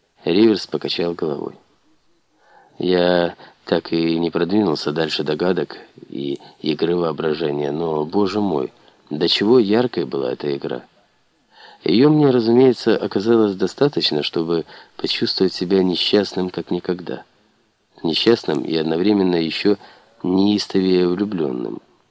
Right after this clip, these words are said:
Почему это, когда подозреваешь любимую женщину в том, что она крутит любовь с кем-то другим, ощущаешь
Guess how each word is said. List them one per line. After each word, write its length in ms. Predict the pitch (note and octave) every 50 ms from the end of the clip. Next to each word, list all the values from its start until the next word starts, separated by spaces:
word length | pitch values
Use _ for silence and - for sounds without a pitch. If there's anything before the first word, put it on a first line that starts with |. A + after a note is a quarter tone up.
| _ _ _ _ _ _ _ _ _ _ _ _ _ _ _ _ _ _
Почему 500 | - - - - - C3 D3 D#3 D#3 D3+ -
это, 280 | - C#3 - - C3+ B2
когда 460 | - - A#2+ A2 A2+ G#2+ A2+ A2+ A2
подозреваешь 840 | - - G2 G2 G2+ F#2+ F#2 F#2 F#2 F2+ G2 G#2+ G#2+ G2+ F2+ - -
любимую 420 | F2+ F2 E2+ F#2+ F2+ F2+ F2 F2 E2+
женщину 480 | F#2 G2+ G2 F2+ - - F#2 F2 E2+
в 80 | E2 -
том, 320 | - - G#2+ G2 D#2 B1+ - - - - - - _
что 220 | - - - F#2
она 220 | E2+ F2 F2 E2+ D#2+
крутит 480 | - - G#2 G#2+ F#2+ - E2 D2 -
любовь 420 | D#2+ D#2 D2+ F#2 G2+ F#2+ - - -
с 220 | - - - - -
кем-то 380 | - G2 F2 D#2+ D#2 - D2+
другим, 420 | D2 D#2+ E2 E2 G2 C3 D3+ D3 F#2+
ощущаешь 640 | F2 - - - - - B2+ C#3 C3 A#2 - -